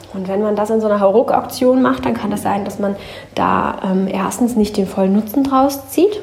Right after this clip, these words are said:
was irgendwie schade ist, und zum anderen aber auch sich selbst überfordert. Manche werden danach krank oder fühlen sich nicht gut oder brauchen danach Rückzugszeit oder sonst etwas, weil es einfach ein bisschen viel war,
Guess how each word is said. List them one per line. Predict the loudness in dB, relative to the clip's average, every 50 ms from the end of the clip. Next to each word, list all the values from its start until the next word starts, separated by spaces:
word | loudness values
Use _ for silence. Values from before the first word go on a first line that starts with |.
| -10 -8
was | -8 -6 -6 -8 -10 -12 -12 -10
irgendwie | -8 -8 -8 -8 -8
schade | -8 -4 -2 -2 0 2
ist, | 2 2 0 -2 -4 -10 -12 -12 -12 -10 -8 -2 2
und | 2 4 4
zum | 2 2 2 2
anderen | 2 4 4 4 4 4
aber | 4 4 2 2 2 2
auch | 2 2 2 2 0 -4 -6 -4
sich | -2 -2 -2 -2
selbst | -2 -2 -2 0 2
überfordert. | 2 2 2 0 -2 -2 -2 0 0 0 -2 -4 -6 -8 -12 -14 -16 -18 -16 -14 -8
Manche | -6 -6 -6 -4 -4 -2
werden | 0 0 0
danach | 2 0 0 -2 -4 -6
krank | -6 -2 0 2 4 4 4 2 0
oder | -2 -2
fühlen | -2 0 2 4 4 4
sich | 4 2 2 0
nicht | -2 0 0
gut | 2 4 4 4 2
oder | 2 -2 0
brauchen | 0 0 0 0 0 0
danach | 0 0 -2 -2 0 2
Rückzugszeit | 0 0 0 -2 -4 -4 -4 -4 -6 -8 -4 -2 -2 0 0 -2 -2 -2
oder | -4 -4 -2
sonst | -2 -2 -2 -2
etwas, | -4 -6 -4 -4 -4 -2
weil | 0 0 2
es | 2
einfach | 2 0 0 2 2
ein | 2 2
bisschen | 2 2 2 2
viel | 0 0 2 2 4 4 4 4
war, | 2 2 0 -2 -4